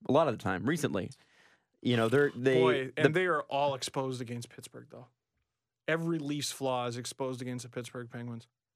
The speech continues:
Speaker 2: I hate playing that team. I really do. It's, and it's the biggest compliment I could possibly pay them. Um, we see it come out sometimes against the Blue Jackets. We don't see it as much against Tampa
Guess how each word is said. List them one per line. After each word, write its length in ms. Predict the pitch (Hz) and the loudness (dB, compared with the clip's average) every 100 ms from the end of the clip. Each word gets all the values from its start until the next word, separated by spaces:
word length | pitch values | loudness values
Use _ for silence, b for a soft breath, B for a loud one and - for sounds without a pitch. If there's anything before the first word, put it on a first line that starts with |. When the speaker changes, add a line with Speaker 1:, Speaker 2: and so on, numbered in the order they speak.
| _ - | _ -12
Speaker 2:
I 60 | |
hate 200 | 120 127 | -8 -8
playing 280 | - 120 120 | -8 -12 -12
that 140 | 120 | -12
team. 200 | - 120 - _ _ _ _ _ _ _ _ _ - | -16 -20 -20 _ _ _ _ _ _ _ _ _ -6
I 60 | |
really 360 | 139 151 160 151 | -2 0 0 -2
do. 260 | 139 143 123 | 0 0 0
It's, 180 | 156 196 | 0 0
and 200 | 190 190 | 2 0
it's 120 | 175 | 0
the 80 | 180 | 2
biggest 280 | 196 190 175 | 2 2 0
compliment 400 | 170 160 151 139 | -2 0 -2 -2
I 80 | |
could 180 | 131 123 | -4 -4
possibly 400 | 139 139 123 127 | 0 0 -2 -6
pay 160 | 123 139 | -4 -4
them. 200 | 123 120 _ _ _ _ _ _ _ - | -4 -12 _ _ _ _ _ _ _ -2
Um, 460 | 135 135 135 135 | 0 2 0 -2
we 100 | 139 | -2
see 220 | 151 170 170 | -2 -2 -2
it 80 | 180 | 0
come 160 | 160 | 0
out 160 | 160 151 | 0 0
sometimes 440 | 151 147 147 143 | -4 0 -2 -2
against 200 | 135 135 | -4 -4
the 40 | 120 | -4
Blue 160 | 135 | -4
Jackets. 640 | 139 135 127 135 - - - _ _ _ _ _ _ _ - | -2 -2 0 -4 -6 -14 -18 _ _ _ _ _ _ _ -10
We 120 | 151 | -6
don't 260 | 127 202 - | 0 -2 0
see 140 | 294 | -4
it 60 | 294 | -2
as 100 | 240 | -2
much 180 | 285 233 | -2 -2
against 260 | 285 277 | -4 -4
Tampa 380 | 240 302 190 131 | -4 -2 -2 -4